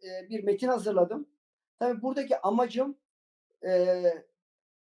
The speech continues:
teröristlerin bu teslim ol çağrısından sonra patır patır teslim olmalarını beklemiyorduk.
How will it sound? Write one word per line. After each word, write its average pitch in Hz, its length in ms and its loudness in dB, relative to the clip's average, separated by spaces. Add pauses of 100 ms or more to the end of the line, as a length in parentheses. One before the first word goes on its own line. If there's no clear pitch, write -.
(460)
teröristlerin 226 640 -2
bu 214 100 -12
teslim 214 340 -2
ol 226 100 2
çağrısından 208 500 0
sonra 208 560 0
patır 214 260 -8
patır 220 260 -14
teslim 214 340 -8
olmalarını 208 680 -2 (640)
beklemiyorduk. 220 800 2